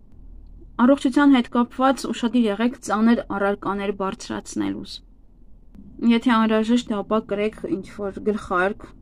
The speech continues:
որևիցե բերետ, հա, ինչ-որ նման բան են կրում, բրեկետ ավելի շատ։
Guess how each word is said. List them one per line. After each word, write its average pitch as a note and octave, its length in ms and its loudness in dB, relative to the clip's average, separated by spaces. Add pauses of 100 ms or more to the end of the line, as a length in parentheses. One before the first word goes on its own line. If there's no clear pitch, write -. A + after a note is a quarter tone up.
(400)
որևիցե G3 560 -10
բերետ, F#3+ 500 0
հա, A3 120 -4
ինչ-որ F#3+ 340 -8
նման F#3+ 360 -8
բան F#3 200 -8
են F#3+ 160 -8
կրում, F#3+ 340 -10 (380)
բրեկետ F#3+ 720 -4 (160)
ավելի - 320 -12
շատ։ - 220 -20